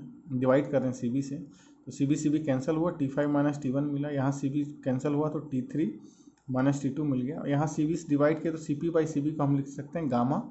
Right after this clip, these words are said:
और इसको लिख सकते हैं टी फ़ोर माइनस टी थ्री। अब इधर आते हैं, find value of टी टू, टी थ्री, टी फ़ोर and टी फ़ाइव and then, ठीक है। देखिए, efficiency is equal to one minus one by आरसी,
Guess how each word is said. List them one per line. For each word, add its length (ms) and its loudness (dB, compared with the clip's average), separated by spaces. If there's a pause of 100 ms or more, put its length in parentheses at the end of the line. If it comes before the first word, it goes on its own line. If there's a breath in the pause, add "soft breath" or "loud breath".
(520 loud breath)
और 60 0
इसको 180 -4
लिख 100 -4
सकते 260 -6
हैं 100 -2
टी 80 2
फ़ोर 220 0
माइनस 380 0 (140)
टी 120 -4
थ्री। 200 -10 (1160 soft breath)
अब 120 2
इधर 140 2
आते 240 -4
हैं, 180 -14 (440 soft breath)
find 180 6
value 260 8
of 180 2
टी 100 6
टू, 220 0
टी 200 0
थ्री, 220 0
टी 200 -2
फ़ोर 340 -4
and 180 0
टी 100 0
फ़ाइव 340 -2
and 300 -4
then, 140 -2 (640)
ठीक 200 -4
है। 80 -10 (720 soft breath)
देखिए, 280 -8 (360 soft breath)
efficiency 560 0
is 80 -2
equal 280 0
to 160 0
one 240 2
minus 440 -2
one 240 0
by 220 2
आरसी, 360 -4